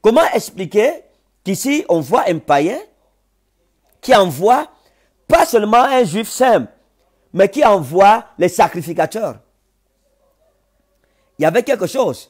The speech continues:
C'était une contradiction. C'est la première contradiction dans le passage. La deuxième contradiction, c'est quoi ? C'est que Jésus-Christ accepte d'aller dans la maison de ce païen.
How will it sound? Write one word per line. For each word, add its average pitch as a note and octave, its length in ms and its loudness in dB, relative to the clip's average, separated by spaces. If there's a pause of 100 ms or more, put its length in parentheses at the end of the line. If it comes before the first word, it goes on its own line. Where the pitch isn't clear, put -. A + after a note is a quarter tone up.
C'était E3+ 240 0
une C4+ 80 0
contradiction. D3+ 600 -4
C'est - 140 -8
la D#3 100 0
première G#3 380 -2
contradiction D3+ 560 -6
dans D3 100 -4
le B2+ 80 -10
passage. G2+ 320 -18 (1160)
La F3 160 2
deuxième G#3+ 500 0
contradiction, E3 720 -4
c'est C#3 160 -14
quoi ? D#3+ 380 -8 (1400)
C'est D3+ 200 -2
que A3 120 0 (720)
Jésus-Christ G#3 680 0
accepte - 460 -2 (100)
d'aller G3 280 2
dans G#3 280 0
la A3+ 140 -4
maison E3+ 480 -4 (180)
de D#3+ 120 -4
ce G#3 100 -2
païen. G#3 460 0